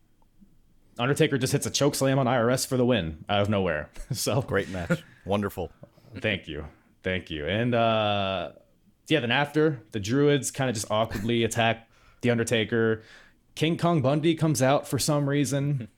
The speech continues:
Speaker 2: <laughs>
Speaker 1: beats down
Speaker 2: The
Speaker 1: Undertaker.
Speaker 2: walking condominium.
Speaker 1: The walking egg. And, uh,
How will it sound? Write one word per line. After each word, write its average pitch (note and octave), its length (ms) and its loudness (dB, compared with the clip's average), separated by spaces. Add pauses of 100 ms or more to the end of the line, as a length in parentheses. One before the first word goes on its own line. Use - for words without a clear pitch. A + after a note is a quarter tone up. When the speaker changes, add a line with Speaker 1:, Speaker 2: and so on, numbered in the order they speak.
Speaker 2:
<laughs> - 180 -20
Speaker 1:
beats C3 220 -2
down C3+ 200 0
Speaker 2:
The C3+ 40 0
Speaker 1:
Undertaker. C3+ 240 6
Speaker 2:
walking C3+ 240 2
condominium. C#3 960 2 (140)
Speaker 1:
The - 160 -4
walking C#3+ 380 4 (120)
egg. G#2 380 -2 (680)
And, A2 440 2
uh, G2 460 0